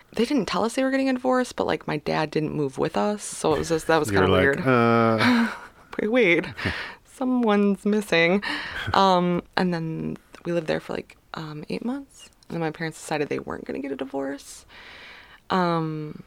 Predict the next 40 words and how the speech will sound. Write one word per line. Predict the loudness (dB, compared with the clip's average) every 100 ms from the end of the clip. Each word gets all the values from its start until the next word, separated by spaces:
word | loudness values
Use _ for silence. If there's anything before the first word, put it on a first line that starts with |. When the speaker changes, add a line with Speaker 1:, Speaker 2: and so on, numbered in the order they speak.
| _
Speaker 1:
so | -4 -2
we | 0
moved | 0 0 -2 -6 -16 -16
into | -14 -6
the | 0
house | 0 0
on |
Costa | -6 -8 -2
Mesa. | -2 0 -2 -4 -6 _ _ -16 -16 _ -6
And | -2 0 0 -2
yeah, | -6 -10
so | -12 -6 -4
then, | -2 -2 -2 -4
uh, | -4 -6 -8 -10 -14 _
he | -12 -4 -2
wa-, | 0 0 0
my | 0 0
dad | 0
wasn't | 0 -2 -2
really | 0 0
around, | 0 -2 0 0
like, | -2 -6
a |
ton | -10 -8 -6 -6 -10 -16 -20 -20 -8
when | -4
I | -2
was | -2
a | -6
kid. | -6 -6 -6
I | -8 -8 -2
don't | 0 0
remember | -2 -2 0 2 2 2 -2
him | -4 -4 -4 -8 -18 -20 -20 -20 -10
being | -2 0 2
around | 2 4 4 2
and | 0 0
them | -2
not | 0 0
arguing | 0 -4 -6 -10 -10 -10 -6
either. | -6 -6